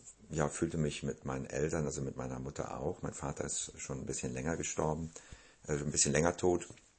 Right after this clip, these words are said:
äh, fühlte ich mich, ähm, verbunden. Also ich hab natürlich auch einiges dafür getan, dass ich diese Verbindung haben konnte in meinem Herzen.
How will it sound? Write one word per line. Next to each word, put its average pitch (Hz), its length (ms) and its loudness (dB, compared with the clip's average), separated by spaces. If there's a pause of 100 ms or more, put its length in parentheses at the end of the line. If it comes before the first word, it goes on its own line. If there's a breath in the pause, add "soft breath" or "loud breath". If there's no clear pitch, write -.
(720)
äh, 71 300 -2 (120)
fühlte 76 300 0
ich - 100 -6
mich, - 320 -4 (320)
ähm, 65 320 -6
verbunden. 113 560 -2
Also 82 220 4
ich - 120 -4
hab - 220 -4 (500 loud breath)
natürlich 69 480 -4
auch 62 220 -2
einiges 69 380 2
dafür - 260 0
getan, 71 420 2
dass 71 160 0
ich - 160 -6
diese - 220 -8
Verbindung 67 540 -4
haben 71 240 -6
konnte - 320 -4
in - 120 -4
meinem 65 200 -4
Herzen. 64 440 0